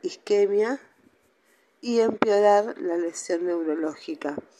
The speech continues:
Hay pocos datos prospectivos disponibles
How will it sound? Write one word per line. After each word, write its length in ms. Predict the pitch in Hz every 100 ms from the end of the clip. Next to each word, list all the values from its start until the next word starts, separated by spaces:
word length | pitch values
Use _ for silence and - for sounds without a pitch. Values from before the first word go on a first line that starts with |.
| - - - _ -
Hay 160 | 190
pocos 440 | 196 220 214 226 208
datos 540 | 208 190 202 208 -
prospectivos 960 | - 175 - - 170 - 202 190 175 -
disponibles 1040 | 165 - 160 175 196 185 170 175 175